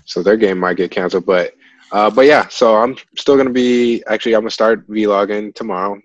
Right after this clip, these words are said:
Uh, first day back on the court, so, uh, start the journey there, and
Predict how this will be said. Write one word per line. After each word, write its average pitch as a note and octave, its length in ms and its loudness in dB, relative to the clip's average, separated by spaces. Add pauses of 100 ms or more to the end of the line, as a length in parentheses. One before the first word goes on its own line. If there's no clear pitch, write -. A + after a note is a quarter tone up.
Uh, E2+ 160 -12
first F#2+ 280 -8
day G2 80 -2
back F#2+ 240 -6
on F#2+ 80 -12
the F#2+ 80 -14
court, E2+ 320 -16
so, E2 340 -18 (500)
uh, F2 160 -12
start G2 300 -2
the G#2 100 0
journey G#2+ 320 -2
there, G2 540 -4
and F2 340 -18